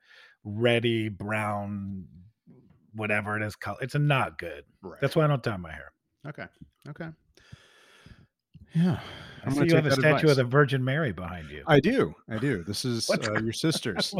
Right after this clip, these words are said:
Speaker 1: <laughs>
Speaker 2: She's had it for a long, since I've known her. <laughs>
Speaker 1: That's actually from, I think, when we were kids. Now, do your, when your children see that, are they like, "Who's that?"
Speaker 2: So when we lived in Carroll Gardens,
Speaker 1: Yeah.
Speaker 2: uh,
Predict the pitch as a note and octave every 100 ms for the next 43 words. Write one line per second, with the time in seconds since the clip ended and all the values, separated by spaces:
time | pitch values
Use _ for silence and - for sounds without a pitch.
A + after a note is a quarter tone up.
0 | - C#3+ - A#3+ - A#2 - A2 A2+ B2+
1 | - A2+ G#2+ A#2+ F#2+ F#2+ G2 G2+ G2+ G2+
2 | C3+ C#3+ C#3 C3 C#3 A#2 - A3 - -
3 | - - A#2 D#3 E3+ C#3+ C3+ A#2+ - A#2
4 | A2 F#2 - G#2+ G#2+ G2 G2+ - - D3+
5 | A2+ B2+ B2 C#3 C#3 _ _ G#2 - G#2+
6 | A#2+ B2+ B2+ - C3+ C3 G2 F#2+ F2 _
7 | - D#3 C3 D#2+ F2 F2 F#2 G2 - A2+
8 | F2+ D2+ G2 - _ _ _ _ _ _
9 | - B2+ B2 B2+ C3+ C3+ C3+ C#3 - A2+
10 | G2 F#2+ F2+ A#2+ E3 - - G#2 G#2 G2+